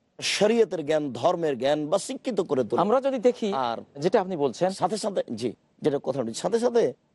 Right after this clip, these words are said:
Speaker 1: যেটা আমাদের উপস্থাপক বললেন যে এটা ছেলে মেয়ে, বাপ মায়ের জন্য বা সমাজের জন্য, তা তো হবেই। আল্লাহ রসুল বলেছেন যে, "এ জামাত আল ইনসান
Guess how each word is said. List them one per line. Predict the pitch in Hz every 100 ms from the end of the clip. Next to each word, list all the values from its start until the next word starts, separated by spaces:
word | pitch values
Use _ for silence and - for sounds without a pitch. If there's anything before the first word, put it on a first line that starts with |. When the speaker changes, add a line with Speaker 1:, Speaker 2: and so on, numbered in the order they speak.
| -
Speaker 1:
যেটা | 127 147 143
আমাদের | 135 127
উপস্থাপক | 117 165 - 151 131 107
বললেন | 143 170 156 107 - _ _ -
যে | 110 131 120 113
এটা | 170 208
ছেলে | - 220 226
মেয়ে, | 208 196 196 _ -
বাপ | 135 156 160
মায়ের | 147 127
জন্য | 143 135
বা | 131
সমাজের | 120 143 131 123 101
জন্য, | 110 - _ -
তা | 302
তো | 539
হবেই। | 254 214 269 208 101
আল্লাহ | 104 143
রসুল | 156 185 156
বলেছেন | 147 170 180 165
যে, | 143
"এ | 131
জামাত | 127 120 117 117
আল | 113
ইনসান | 117 131 160